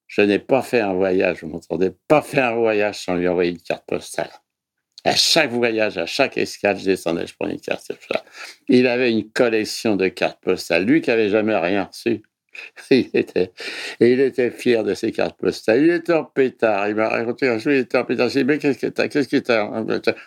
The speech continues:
Il était en pétard, il avait, il lui prêtait ses cartes postales et il y avait un gars qui avait fauché <laughs> deux ou trois cartes postales. Oh, il était pas content. Et malheureusement, il est décédé cinq ans après, cinq, six ans après.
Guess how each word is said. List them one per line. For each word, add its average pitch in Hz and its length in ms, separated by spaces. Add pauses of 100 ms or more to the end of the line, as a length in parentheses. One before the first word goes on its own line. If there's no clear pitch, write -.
(220)
Il 139 100
était 151 180
en 147 80
pétard, 156 380
il 147 100
avait, 139 180
il 151 80
lui 156 100
prêtait 156 420
ses 143 160
cartes 131 240
postales 151 340
et 139 60
il - 20
y 131 40
avait 127 160
un 131 100
gars 139 140
qui 127 180
avait 110 180
fauché 104 420 (200)
<laughs> - 200
deux 143 180
ou - 60
trois 131 280
cartes - 280
postales. 110 560 (360)
Oh, 147 60
il 117 140
était 101 240
pas 92 160
content. - 440 (1400)
Et 113 180
malheureusement, 95 840 (1200)
il 120 180
est 117 80
décédé 110 560
cinq - 480
ans 87 120
après, 78 340
cinq, 82 300
six 78 300
ans 80 120
après. - 400